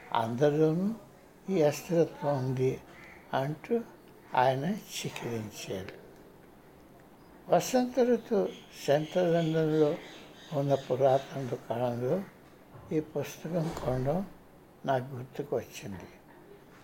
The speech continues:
ఆ పుస్తకాల దుకాణంలోనే ఆ పుస్తకం చదవడం మొదలుపెట్టి వేశాను.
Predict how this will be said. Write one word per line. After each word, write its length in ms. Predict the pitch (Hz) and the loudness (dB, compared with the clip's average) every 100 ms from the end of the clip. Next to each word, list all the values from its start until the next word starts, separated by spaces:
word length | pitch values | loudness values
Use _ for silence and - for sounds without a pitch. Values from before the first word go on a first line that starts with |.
| - - - | -20 -18 -4
ఆ 140 | 110 113 | -2 -2
పుస్తకాల 600 | 123 113 - - 147 151 | -2 -6 0 6 8 6
దుకాణంలోనే 1000 | 156 - 165 165 175 180 185 196 214 220 - - - - - | 2 4 4 4 2 2 2 2 0 -4 -12 -20 -20 -20 -2
ఆ 120 | 139 131 | 4 4
పుస్తకం 540 | - 139 - 170 170 | 2 -10 -8 -4 -4
చదవడం 560 | - 139 139 143 147 139 | 0 2 4 4 2 2
మొదలుపెట్టి 680 | 143 135 - 143 143 - | 2 0 -2 -4 -4 -4
వేశాను. 600 | 117 - 110 101 87 - | -4 -2 -4 -4 -6 -16